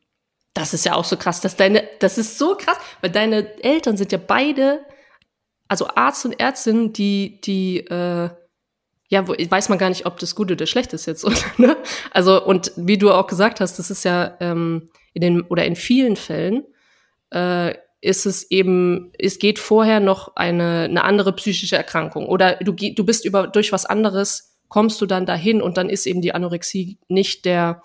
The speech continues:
äh, das eigentliche, die Ursache sozusagen, sondern du musst noch weiter zurückgehen und noch weiter zurückgehen. Ähm,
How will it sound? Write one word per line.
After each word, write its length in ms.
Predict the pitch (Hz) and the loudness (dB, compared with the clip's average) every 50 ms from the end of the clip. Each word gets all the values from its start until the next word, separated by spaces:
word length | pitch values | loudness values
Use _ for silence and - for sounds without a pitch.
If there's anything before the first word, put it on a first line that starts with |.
| _ - - _ _ _ _ _ _ | _ -20 -20 _ _ _ _ _ _
äh, 100 | - 175 | -6 -4
das 180 | 160 170 160 - | -4 -4 -2 -2
eigentliche, 480 | - 180 190 208 196 208 190 - 190 | 0 0 0 0 0 -2 -2 -2 -2
die 120 | 170 151 151 | -2 -2 0
Ursache 460 | - 233 247 208 175 165 - - 165 | 4 4 4 4 2 0 -4 -6 -8
sozusagen, 500 | 160 156 - - 160 156 165 165 170 180 | -8 -8 -10 -8 -6 -4 -4 -2 -2 -2
sondern 220 | 180 180 180 180 | 0 0 0 2
du 60 | 170 185 | 2 4
musst 260 | 202 208 208 - - | 4 2 2 2 0
noch 160 | 196 202 196 | 0 0 2
weiter 280 | 180 185 190 190 196 180 | 2 0 0 0 -4 -6
zurückgehen 520 | - - 175 185 175 175 - 165 165 - | -6 -6 -6 -6 -6 -8 -8 -12 -10 -6
und 140 | - 170 180 | -2 0 2
noch 200 | 185 190 190 - | 2 2 2 0
weiter 300 | 170 170 165 - - 175 | -4 -4 -4 -6 -10 -14
zurückgehen. 480 | - - - - - - - 214 - _ _ - - - - - - _ _ _ _ _ _ | -12 -12 -12 -14 -12 -12 -14 -14 -16 _ _ -20 -20 -20 -20 -20 -20 _ _ _ _ _ _
Ähm, 500 | - 175 175 170 175 170 170 170 165 - | 0 2 2 4 4 2 0 0 -2 -6